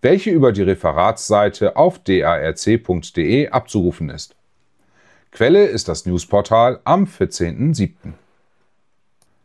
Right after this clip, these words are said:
Der Funkwetterbericht vom vierzehnten Juli, erstellt von Hartmut Büttig, D L eins V D L.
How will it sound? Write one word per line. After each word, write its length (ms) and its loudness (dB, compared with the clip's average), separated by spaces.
Der 100 0
Funkwetterbericht 840 2
vom 200 -6
vierzehnten 480 -2
Juli, 380 4
erstellt 420 2
von 240 -2
Hartmut 340 -4
Büttig, 540 0
D 100 2
L 140 2
eins 340 -4
V 220 -2
D 140 4
L. 220 -4